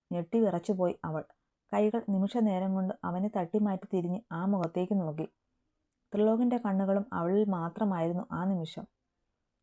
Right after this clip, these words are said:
"നന്ദേട്ടൻ എന്നെ ഇഷ്ടാണോ?" ആ കണ്ണുകളിലേക്ക് ഉറ്റുനോക്കി അവൾ കേൾക്കവേ ത്രിലോകിന്റെ മുഖം ഗൗരവത്തിലേക്ക് മാറി. "ഇഷ്ടമല്ലെങ്കിൽ എന്താ? നീ എന്നെ സ്നേഹിക്കില്ലേ?" "ഞാൻ ചോദിച്ചതിനുള്ള മറുപടി ഇതല്ല നന്ദേട്ടാ."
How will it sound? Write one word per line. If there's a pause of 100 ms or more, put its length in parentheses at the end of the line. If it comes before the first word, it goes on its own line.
(180)
"നന്ദേട്ടൻ
എന്നെ
ഇഷ്ടാണോ?" (460)
ആ
കണ്ണുകളിലേക്ക്
ഉറ്റുനോക്കി (100)
അവൾ
കേൾക്കവേ
ത്രിലോകിന്റെ
മുഖം
ഗൗരവത്തിലേക്ക്
മാറി. (1200)
"ഇഷ്ടമല്ലെങ്കിൽ
എന്താ? (340)
നീ
എന്നെ
സ്നേഹിക്കില്ലേ?" (840)
"ഞാൻ
ചോദിച്ചതിനുള്ള
മറുപടി
ഇതല്ല
നന്ദേട്ടാ."